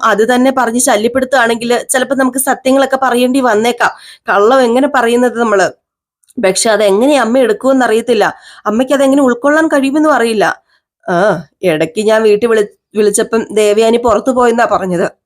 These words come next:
ചിലപ്പം ആ പെൺകുട്ടി ആരാന്നറിയാനുള്ള അന്വേഷണത്തിലായിരിക്കും. ഞാൻ ഡോക്ടർ ഉൾപ്പെടെ എല്ലാവരോടും പറഞ്ഞിട്ടുണ്ട്, ഒരു കാരണവശാലും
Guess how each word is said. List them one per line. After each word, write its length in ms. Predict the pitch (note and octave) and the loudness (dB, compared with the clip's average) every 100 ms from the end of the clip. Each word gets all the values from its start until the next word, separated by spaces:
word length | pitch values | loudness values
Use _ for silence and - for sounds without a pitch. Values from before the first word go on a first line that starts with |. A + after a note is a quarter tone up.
| _ _ _ _ _ _ | _ _ _ _ _ _
ചിലപ്പം 480 | - G3+ F4+ B3 G#3+ - | -4 0 2 2 -2 -2
ആ 80 | F#3 | -2
പെൺകുട്ടി 440 | G3 A#3+ G#3 G#3+ B3 | 0 0 0 0 2
ആരാന്നറിയാനുള്ള 920 | A3 G#3 A3+ A#3 A3 G#3 A3 A3+ A3 | 2 2 2 2 0 2 0 0 0
അന്വേഷണത്തിലായിരിക്കും. 1040 | A3+ G3+ G3+ - A#3+ A#3 E3+ E3 F3 - E3+ _ _ - - - | 0 0 -2 -2 -6 -4 -2 -2 -4 -6 -6 _ _ -20 -20 -4
ഞാൻ 200 | G3 F#3 | 0 0
ഡോക്ടർ 440 | G3 F#3 E3+ E3+ A3+ | 2 2 0 -2 -2
ഉൾപ്പെടെ 340 | A3+ A3+ A3 | -2 0 0
എല്ലാവരോടും 500 | A3+ F#3 A3 A3 A3 | 2 2 2 2 0
പറഞ്ഞിട്ടുണ്ട്, 500 | A#3 G3+ G3+ G#3 G#3 G3 | 0 0 0 -2 -2 0
ഒരു 200 | F3+ A#3 | 0 0
കാരണവശാലും 760 | A#3 G3 G3+ G3 - G#3 F#3+ | -2 0 2 0 0 0 -2